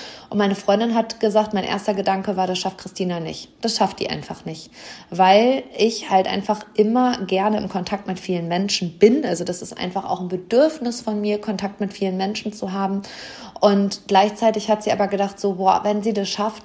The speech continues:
dann ist das eine, also eine richtig krasse Impression für mich, das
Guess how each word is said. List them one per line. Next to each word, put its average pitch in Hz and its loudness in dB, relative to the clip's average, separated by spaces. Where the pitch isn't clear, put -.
dann 190 2
ist - -10
das 196 -8
eine, 180 -4
also 180 -2
eine 185 0
richtig 208 -2
krasse 202 2
Impression 226 4
für 214 2
mich, 208 4
das 214 0